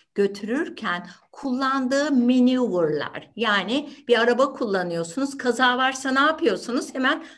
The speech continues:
sağa geçiyorsunuz. Önünüzden, arkanızdan bir araba geliyor, ne yapıyorsunuz? Diyorsunuz ki, "Bu çok hızlı geliyor, ben sağdan gideyim, o beni geçsin." Kaza yapmadan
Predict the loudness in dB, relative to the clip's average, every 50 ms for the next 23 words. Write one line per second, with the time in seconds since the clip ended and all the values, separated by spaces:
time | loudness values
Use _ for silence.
0 | _ _ -8 -2 2 2 2 2 2 0 -2 -4 -6 -8 -8 -8 -8 -12 -16 -20
1 | -20 -20 -20 -20 -6 0 2 4 4 4 4 2 0 0 0 0 0 0 0 -2
2 | 0 0 0 0 2 2 2 2 2 2 2 2 4 2 2 4 4 2 2 4
3 | 4 2 2 2 0 0 -2 -2 -2 -2 -2 -4 -6 -6 -6 -6 -8 -6 -4 -4
4 | -4 -4 -8 -14 -20 -20 -20 -4 _ 2 2 2 2 -2 -4 -4 -4 -4 -4 -4
5 | -4 -4 -6 -6 -6 -4 -4 -4 -4 -2 -4 -4 -2 -2 0 2 2 0 2 2
6 | 0 -2 -2 -2 -2 -2 -2 0 0 0 0 0 -2 -2 -4 -4 -4 -4 -4 -4
7 | -4 -4 -4 -4 -6 -8 -8 -10 -10 -10 -12 -16 -18 -18 -18 -20 -20 _ _ -20
8 | -20 -20 -20 -20 -20 -20 _ _ -10 -6 -6 -4 -4 -2 -2 -2 -2 0 0 -2
9 | -2 -2 -4 -6 -6 -4 -2 -2 -2 -4 -8 -10 -10 -12 -12 -14 -16 _